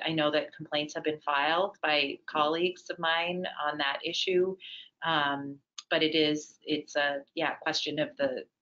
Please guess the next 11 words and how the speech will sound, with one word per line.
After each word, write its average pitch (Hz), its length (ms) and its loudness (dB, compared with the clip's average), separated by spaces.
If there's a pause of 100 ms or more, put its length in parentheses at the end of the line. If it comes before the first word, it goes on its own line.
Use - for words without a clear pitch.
(560)
you 160 100 -6
know, 131 300 -2 (540)
school 175 300 4
districts, 156 640 -2
you 165 300 -2
know, 131 120 2
kind 175 140 0
of 160 100 2
working 160 420 2
that 143 180 2
in 151 360 -2